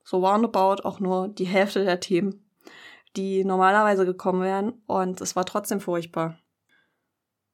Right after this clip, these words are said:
Und deshalb, ich weiß, viele von euch wissen das und ich möchte euch nicht bevormunden, aber es ist jetzt einfach so meine offene Empfehlung an euch.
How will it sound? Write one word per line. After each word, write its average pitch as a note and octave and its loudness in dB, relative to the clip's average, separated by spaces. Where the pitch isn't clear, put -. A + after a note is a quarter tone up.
Und G3 2
deshalb, C#4+ 4
ich G3+ -4
weiß, A#3 6
viele A#3+ 4
von F#3+ -2
euch F#3 -4
wissen C4 0
das C#4+ -2
und G#3 -2
ich G3 -4
möchte G#3 0
euch G3+ -4
nicht F#3+ -8
bevormunden, B3 0
aber G3 2
es G#3 -2
ist G#3+ -6
jetzt G#3+ -6
einfach G#3 0
so - -8
meine G#3 2
offene D4 6
Empfehlung C4 2
an A3 2
euch. F3 2